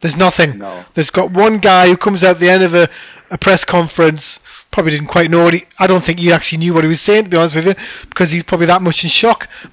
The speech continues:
Speaker 1: But, um,
Speaker 2: Is that
Speaker 1: g-,
Speaker 2: what
Speaker 1: nobody,
Speaker 2: sells?
Speaker 1: nobody, yeah, I, I don't,
Speaker 2: He hit the,
Speaker 1: I watched it,
Speaker 2: I
Speaker 1: he
Speaker 2: do,
Speaker 1: j-
Speaker 2: Andrew. He hit
Speaker 1: he
Speaker 2: the nail. He hit the
Speaker 1: Oh, he did.
Speaker 2: nail on the head.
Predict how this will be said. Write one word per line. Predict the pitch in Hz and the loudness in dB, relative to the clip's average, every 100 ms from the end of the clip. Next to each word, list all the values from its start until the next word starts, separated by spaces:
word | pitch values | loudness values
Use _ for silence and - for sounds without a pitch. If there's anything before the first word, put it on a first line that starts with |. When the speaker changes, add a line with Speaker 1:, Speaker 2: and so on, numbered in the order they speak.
| - | -6
Speaker 1:
But, | 165 - | -6 0
um, | 180 165 165 165 147 _ _ _ _ _ - - | 2 4 2 -2 -10 _ _ _ _ _ -12 -10
Speaker 2:
Is | 151 | -6
that | 175 | -4
Speaker 1:
g-, | 170 | -4
Speaker 2:
what | 151 262 | -4 0
Speaker 1:
nobody, | 262 214 208 | 2 2 0
Speaker 2:
sells? | - | 0
Speaker 1:
nobody, | 233 226 196 - - 381 - | -2 -2 -4 -8 -18 -16 -10
yeah, | 190 170 160 156 175 185 - _ _ - | 0 2 4 2 0 -6 -8 _ _ -10
I, | 180 | -6
I | |
don't, | 180 240 208 | -2 0 -2
Speaker 2:
He | 170 | -4
hit | 185 | -4
the, | 170 | 0
Speaker 1:
I | 214 | 2
watched | 220 269 - 269 | 2 0 0 0
it, | |
Speaker 2:
I | 269 | 2
Speaker 1:
he | 180 | 0
Speaker 2:
do, | 156 | -2
Speaker 1:
j- | 240 | -2
Speaker 2:
Andrew. | 196 151 _ _ _ _ _ _ _ _ - | -4 -10 _ _ _ _ _ _ _ _ -20
He | 113 | -16
hit | 143 | -10
Speaker 1:
he | 185 | -8
Speaker 2:
the | 127 139 | -6 -6
nail. | 139 131 _ _ _ | -8 -14 _ _ _
He | - 117 | -20 -12
hit | 143 | -12
the | - | -10
Speaker 1:
Oh, | 151 | -10
he | 143 | -6
did. | 147 | -6
Speaker 2:
nail | 139 120 123 _ _ _ _ - | -6 -8 -14 _ _ _ _ -18
on | 127 127 | -16 -14
the | 127 | -14
head. | 117 95 | -16 -20